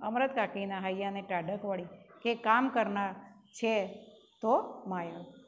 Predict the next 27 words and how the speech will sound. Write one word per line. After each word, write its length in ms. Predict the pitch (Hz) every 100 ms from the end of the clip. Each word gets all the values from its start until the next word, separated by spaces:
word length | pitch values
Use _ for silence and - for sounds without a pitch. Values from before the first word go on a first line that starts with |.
| - _ 269
અમૃત 260 | 269 311
કાકીને 380 | 302 277 277 269
હવે 280 | 233 233 226
થોડોક 260 | 226 233 220
ઘણો 320 | 214 226 214
વિશ્વાસ 460 | 196 - 233 247
આવ્યો 260 | 220 190 185 170 - - -
કે 140 | - 226
અહીંયા 380 | 214 220 190 151 - - - - - - - -
જે 220 | 180 262
પણ 240 | 269 285 247
ડાક્ટરો 560 | 214 214 220 196 165 - - - -
અને 220 | 220 214
નર્સો 420 | 202 202 226 214
છે 180 | 214 208 165 - - -
એ 120 | 233
માયાળુ 460 | 214 196 208 233 226
છે 260 | 226 196 165 - - -
કે 140 | 233
જે 160 | 214 220
ગમે 280 | 190 208 240
તેવા 260 | 226 196
છણકા 380 | 202 214 208 214
છાકોટા 460 | 214 180 165 175 190
કરતા 480 | 185 151 - 240 - - - - 196
નથી. 320 | 214 214 165 - - - - _ _ _ _ _ - - - - - - - - - - - -
ડાક્ટર 460 | 226 226 233 302 302